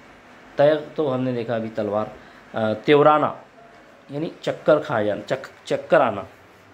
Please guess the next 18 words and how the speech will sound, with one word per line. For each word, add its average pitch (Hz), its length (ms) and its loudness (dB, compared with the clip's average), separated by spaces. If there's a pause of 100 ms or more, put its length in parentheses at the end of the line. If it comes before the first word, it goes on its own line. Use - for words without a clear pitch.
चक्कर - 260 -4
खा - 180 0
जाना, 104 280 -2
गश 123 220 2
आना। 90 260 -6 (1300)
सरदार 160 340 4
शाम, 170 360 -4 (160)
शाम 139 260 -4
के 156 160 -6
सरदार, 104 520 -4 (960)
ये 131 80 2
जो 156 120 4
फ़ौज 160 280 2 (120)
थी 165 200 -2
यजीद 139 340 -4
की 156 100 -6
वो, 131 280 -2 (800)
अ, 127 60 -6